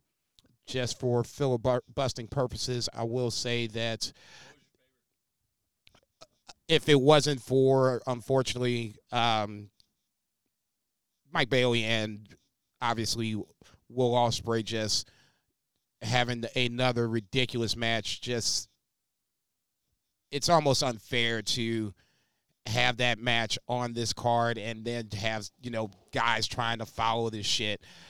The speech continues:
Um, I'm, I'm not a huge Mike Speedball Bailey fan. I do like him.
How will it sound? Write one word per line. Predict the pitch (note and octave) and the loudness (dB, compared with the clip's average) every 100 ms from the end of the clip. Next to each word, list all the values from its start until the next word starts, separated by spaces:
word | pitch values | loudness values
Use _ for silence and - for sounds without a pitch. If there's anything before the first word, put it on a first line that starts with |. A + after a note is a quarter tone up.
| - - | -12 -2
Um, | A#2+ A2+ G2+ G2 G2+ - _ _ _ _ _ _ _ _ _ _ _ _ _ _ _ _ _ _ _ _ _ _ _ _ _ _ _ _ _ - | 2 2 0 -6 -16 -20 _ _ _ _ _ _ _ _ _ _ _ _ _ _ _ _ _ _ _ _ _ _ _ _ _ _ _ _ _ 2
I'm, | G3+ F3+ D#3 - - _ | 4 2 -2 -8 -16 _
I'm | - G#3 | 2 4
not | F#3+ | 4
a | D3+ | 2
huge | A2+ C#3 D3 C#3 | 2 0 0 0
Mike | C3+ C#3 C#3 | -2 -2 -2
Speedball | - C#3+ C3 C3+ C3+ | -2 -2 0 0 0
Bailey | A#2+ C3 C3 | 0 0 0
fan. | A2+ C3+ C3+ C3 B2+ | -2 -2 -2 -2 -6
I | - A2+ | -8 -8
do | G#2+ C3+ | -2 -2
like | A2+ B2 B2+ | 0 0 0
him. | C3+ B2+ A#2+ | -2 -4 -4